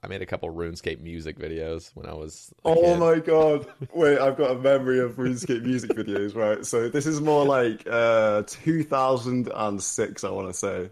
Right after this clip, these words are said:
Speaker 1: Yeah.
Speaker 2: But me and my brother and, like, some of our friends, 'cause, like, our house was, like, the house that a bunch of our friends just came to 'cause it was, like, quite central and big garden, that sort of thing.
Speaker 1: Yeah.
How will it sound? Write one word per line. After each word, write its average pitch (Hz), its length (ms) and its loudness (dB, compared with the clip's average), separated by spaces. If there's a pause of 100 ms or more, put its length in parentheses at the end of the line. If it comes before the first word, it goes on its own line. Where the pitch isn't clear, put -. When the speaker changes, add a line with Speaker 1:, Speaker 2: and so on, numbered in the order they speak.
(120)
Speaker 1:
Yeah. - 160 -14 (300)
Speaker 2:
But 110 320 2 (560)
me 131 220 4
and 139 80 4
my 131 120 4
brother 117 480 4
and, 101 220 -2
like, 101 140 0
some 117 140 -4
of 104 120 0
our 104 80 2
friends, 101 340 -2
'cause, 101 140 -8
like, 104 320 -2 (260)
our 120 120 2
house 120 260 0
was, 107 120 -8
like, 104 240 -4 (100)
the 101 80 -2
house 101 340 -2
that 95 240 -6 (140)
a 92 60 -12
bunch 95 200 -4
of 104 60 -6
our 95 60 -4
friends 90 260 -4
just - 140 -14
came 92 280 -6
to - 160 -10
'cause - 120 -14
it - 40 -10
was, 87 100 -10
like, - 120 -8
quite - 180 -8
central 90 400 -6
and 85 180 -12 (360)
big 90 180 -4
garden, 90 280 -2
that 90 140 -6
sort - 180 -6
of - 60 -12
thing. - 320 -8
Speaker 1:
Yeah. - 200 -12